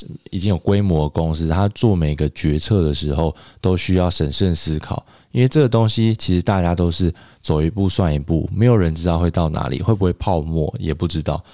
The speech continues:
那他们在做决定的时候，他们一定没有这么，就是我们这么及时，因为这个行业其实两个月、三个月就是一个大转换。人家都说什么三年一小改，什么五年一大改之类，现在都是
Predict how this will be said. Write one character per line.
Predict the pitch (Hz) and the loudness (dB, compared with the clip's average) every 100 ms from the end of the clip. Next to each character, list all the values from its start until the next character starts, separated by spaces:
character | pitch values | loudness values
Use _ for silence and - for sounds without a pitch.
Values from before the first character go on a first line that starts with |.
| - _ | -20 _
那 | 120 104 - _ _ | -2 0 -2 _ _
他 | - | -2
们 | 110 98 | 0 2
在 | 95 92 | 2 0
做 | - 101 82 | 2 0 0
决 | - 76 | -2 0
定 | 101 85 | 2 0
的 | 71 | -2
时 | 76 | -2
候， | 76 | -2
他 | 78 87 | 0 0
们 | 85 - | 0 0
一 | 78 | -2
定 | 87 82 - - - | 0 -2 -6 -14 -2
没 | 87 | 0
有 | 82 | 0
这 | 78 90 | 0 0
么， | 80 73 73 - | 0 0 -4 -8
就 | - | -4
是 | 85 90 | 0 0
我 | 78 | 2
们 | 78 | 0
这 | 104 | 2
么 | 90 | 0
及 | - 76 78 | -2 -4 -4
时， | - - - - - - | -4 -6 -8 -10 -12 0
因 | 123 | 2
为 | 120 | 2
这 | 135 | 2
个 | 123 | 0
行 | 95 82 92 | 0 0 2
业 | 104 | 2
其 | 80 78 | 0 -2
实 | 78 80 76 - - _ _ - | 0 0 -2 -8 -20 _ _ -4
两 | 85 80 | -2 0
个 | 82 | 2
月、 | 98 82 | 2 2
三 | - 87 | 0 0
个 | 85 | 0
月 | 76 82 71 - _ - | 2 0 -2 -10 _ -4
就 | 95 | -2
是 | 80 85 | 0 -2
一 | 73 | 0
个 | 78 73 | -2 0
大 | - 80 | -2 -2
转 | - 65 - | -4 -6 -4
换。 | 85 - _ _ _ _ | -6 -6 _ _ _ _
人 | - 104 | -2 0
家 | 117 | 2
都 | 123 120 | 2 2
说 | 123 113 | 2 2
什 | 92 | 2
么 | 78 | 0
三 | - 104 | 0 0
年 | 104 85 | 2 0
一 | 95 | 0
小 | - 76 | 0 -2
改， | 76 73 - - | -2 -4 -6 -10
什 | - 80 | -6 -2
么 | 76 | -2
五 | 76 85 80 | -2 -4 -4
年 | 80 | -4
一 | 80 | -2
大 | 92 82 | -4 -6
改 | - - - | -10 -12 -8
之 | 90 | -4
类， | 87 | -2
现 | 85 104 | 0 0
在 | 104 | 0
都 | 98 92 | 2 0
是 | 104 | 0